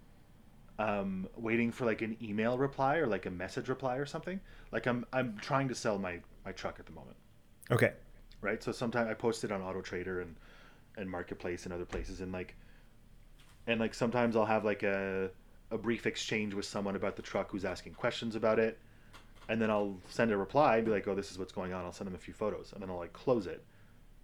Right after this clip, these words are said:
Speaker 1: And then, like, ten minutes later, I'll check it a bit and be like, "Why haven't they replied? Like, we're having, we're trying to,"
Speaker 2: <laughs>
Speaker 1: do you know what I mean? I'm like, "No, no, what are you doing? There's no," <laughs>
Speaker 2: Trying to live my
Speaker 1: this
Speaker 2: life
Speaker 1: is
Speaker 2: here.
Speaker 1: insane.
Speaker 2: This asshole's
Speaker 1: This is
Speaker 2: holding me up.
Speaker 1: fucking insane. I'm like, "This is fucking crazy." And, like, it, I know it's not normal. I'm like, "I didn't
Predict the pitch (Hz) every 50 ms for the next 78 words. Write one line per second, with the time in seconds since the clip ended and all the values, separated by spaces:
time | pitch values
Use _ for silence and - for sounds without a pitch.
0 | - - - - - - - 107 110 107 104 101 98 - - - 120 113 107 104
1 | 98 - 110 101 92 90 - - - 110 101 - 104 - - 104 98 95 90 90
2 | 95 92 90 87 - 87 85 90 90 82 87 80 - - 82 - - - 135 120
3 | 87 76 - - 92 87 - - - - - - - - - 247 185 - - -
4 | - - - - - - 262 - - 147 156 147 143 165 165 165 165 165 156 208
5 | 233 220 196 180 196 202 220 - 208 247 262 214 151 123 139 180 175 - - 202
6 | - - 240 226 - - 226 - - - - - - - 214 196 165 160 151 135
7 | 120 127 156 196 196 - 135 120 110 113 190 247 - 147 151 165 - - - -
8 | - - - 156 151 151 143 131 127 147 - 139 135 - - - 165 160 - 175
9 | 156 135 117 113 - 175 202 175 98 - - - - - - - - - 113 113
10 | 107 160 151 - - - - - - 95 95 - 98 98 - 165 196 208 127 92
11 | 90 92 90 90 104 101 - - - - 110 104 101 98 104 107 117 113 107 -
12 | - 107 95 92 90 90 90 90 87 82 85 87 92 90 87 - 92 87 - 113
13 | 107 113 110